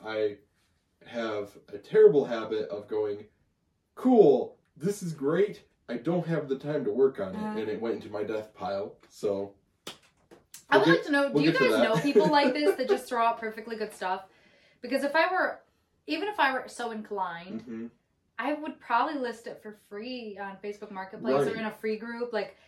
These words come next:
Speaker 2: I'm a member of a free group. I would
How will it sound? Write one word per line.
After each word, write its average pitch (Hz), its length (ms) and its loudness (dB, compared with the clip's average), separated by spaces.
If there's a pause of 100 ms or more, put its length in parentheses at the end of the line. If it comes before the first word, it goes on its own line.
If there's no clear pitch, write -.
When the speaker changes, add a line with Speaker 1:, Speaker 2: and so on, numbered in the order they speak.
(140)
Speaker 2:
I'm 220 160 -4
a 226 60 -4
member 220 240 -2
of 214 100 -2
a 208 60 -8
free 208 260 -4
group. 226 380 -8 (1600)
I 240 160 -2
would 277 200 -4